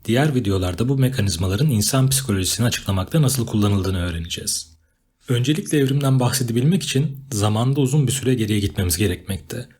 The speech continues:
Çünkü her ne kadar insan psikolojisinden bahsetsek de onu anlamak için kullandığımız çoğu çalışma, teori veya bakış açısı çok modern ve bu çağa uygun. Ancak gerek türümüzün gerekse canlıların ortaya çıkışını incelemek ve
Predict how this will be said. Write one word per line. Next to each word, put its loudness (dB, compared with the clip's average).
Çünkü 0
her 2
ne 0
kadar 2
insan 0
psikolojisinden -2
bahsetsek -2
de -2
onu 2
anlamak 4
için -4
kullandığımız 0
çoğu -2
çalışma, -2
teori 0
veya 2
bakış -2
açısı -4
çok -4
modern 0
ve 0
bu -2
çağa -2
uygun. -6
Ancak -2
gerek -4
türümüzün -2
gerekse -4
canlıların -2
ortaya -4
çıkışını -4
incelemek -2
ve 0